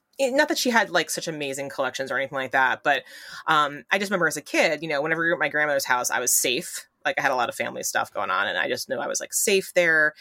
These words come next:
It was, like, a place that I would, like, explore. I would just, like, go through her bathroom and, like, look at, through her makeup, and, like, it was very exciting for me. And so when she passed away, which was devastating, I think I was, like, thirteen or twelve-ish,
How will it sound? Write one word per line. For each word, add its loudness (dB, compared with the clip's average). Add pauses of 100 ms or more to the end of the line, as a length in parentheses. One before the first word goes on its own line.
(220)
It -4
was, -4
like, -2
a -6
place -2
that 2
I 2
would, -4
like, -6
explore. -8
I 2
would 2
just, 0
like, -2
go 4
through 0
her 0
bathroom -2
and, -6
like, -8
look -2
at, -6
through -8
her -2
makeup, -2
and, 0
like, 2
it -2
was 0
very 2
exciting -2
for -10
me. -8 (560)
And 2
so 6
when -2
she -4
passed -2
away, 0 (580)
which -2
was -2
devastating, 2
I 2
think -2
I 0
was, -4
like, -4 (1120)
thirteen -2
or 2
twelve-ish, 0